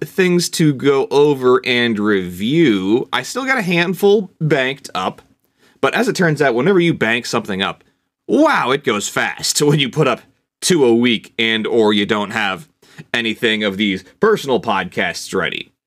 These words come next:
But we still got a handful. I got, I got, honestly, today alone, I probably have, oh, five podcasts to record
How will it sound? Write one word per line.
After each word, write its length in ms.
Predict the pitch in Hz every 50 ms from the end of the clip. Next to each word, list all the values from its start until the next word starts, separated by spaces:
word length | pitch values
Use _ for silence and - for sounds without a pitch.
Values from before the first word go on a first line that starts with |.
| _ _ _ _ _ _ _ _ _ _ _ _ _ _
But 200 | 120 123 143 143
we 100 | - 151
still 180 | - - 214 233
got 140 | 254 254
a 60 | 240 196
handful. 520 | 151 139 127 120 110 113 - - 123 117
I 60 | 110
got, 280 | 104 113 110 104 - _ _ _ _ _ _ _ _ _ _ _ _ _
I 120 | - 113
got, 380 | 117 127 127 123 120 123 110 - - _ _ - -
honestly, 460 | - 123 143 147 139 123 - 110 90 -
today 340 | - - 143 127 156 165
alone, 480 | 185 151 120 107 113 127 123 120 117 110
I 160 | 107 - 107
probably 420 | 110 - 123 120 123 120 117 113 110
have, 300 | 110 107 104 95 90 - _ _ _ _ - - - - - - - - - - - - -
oh, 520 | 131 143 143 143 139 131 127 113 87 - _ _ _ _
five 500 | - - - - 104 107 107 107 104 95
podcasts 680 | - 107 104 107 113 104 - 113 110 110 110 - - -
to 60 | 113
record 640 | 110 117 120 - - 120 127 139 165 220 269 294